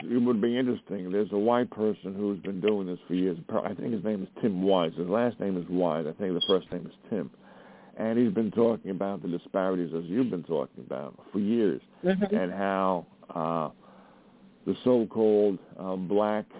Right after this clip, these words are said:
Speaker 1: uh, affirmative action or the black, um, or the granting of, uh,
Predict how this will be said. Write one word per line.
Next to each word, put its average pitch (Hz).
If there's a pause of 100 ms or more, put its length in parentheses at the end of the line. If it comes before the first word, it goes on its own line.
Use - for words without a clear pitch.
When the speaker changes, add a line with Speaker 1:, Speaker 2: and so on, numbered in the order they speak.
(320)
Speaker 1:
uh, 85
affirmative 104
action 95
or 95
the 95
black, 92 (340)
um, 76
or 82
the 85
granting 98
of, 87 (1000)
uh, 107